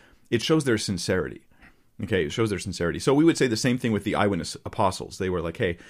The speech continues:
you know, Peter, James, and John are the chief examples of this." They, they w-, went through incredible suffering, and very, very, very historically likely that they were suffered as martyrs,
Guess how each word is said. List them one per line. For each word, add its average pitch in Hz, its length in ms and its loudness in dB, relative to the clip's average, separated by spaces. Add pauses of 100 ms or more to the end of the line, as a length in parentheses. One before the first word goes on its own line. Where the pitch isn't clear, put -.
(220)
you 98 80 -2
know, 87 60 0
Peter, 131 180 4
James, 110 240 4
and 92 100 0
John 95 260 4
are 90 100 2
the 85 100 0
chief 107 300 -4
examples 95 420 -2
of 85 60 -2
this." 87 300 0
They, 92 360 -2
they 95 380 -2
w-, 90 380 -8
went 101 200 -2
through 92 300 -2
incredible 120 500 0
suffering, 87 540 -4 (480)
and 92 320 0
very, 104 560 4
very, 92 300 2
very 101 340 4
historically 92 540 0
likely 92 360 0
that 87 200 -6
they 87 160 0
were 85 180 -4
suffered - 500 -2
as 92 200 -2
martyrs, 92 480 0